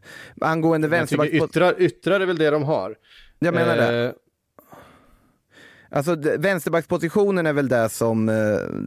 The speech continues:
Speaker 1: som var frågan i grunden. Och där såklart, Timber-skadan är ju, alltså, otroligt dåliga nyheter för Arsenals del.
Speaker 2: Mm.
Speaker 1: Eh,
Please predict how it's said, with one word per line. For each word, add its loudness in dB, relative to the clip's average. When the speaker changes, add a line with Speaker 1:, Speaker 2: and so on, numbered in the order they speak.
Speaker 1:
som -4
var 0
frågan 0
i 0
grunden. 0
Och 0
där 2
såklart, -2
Timber-skadan 0
är 0
ju, -2
alltså, -2
otroligt -2
dåliga 0
nyheter -2
för -2
Arsenals -6
del. -2
Speaker 2:
Mm. -10
Speaker 1:
Eh, -4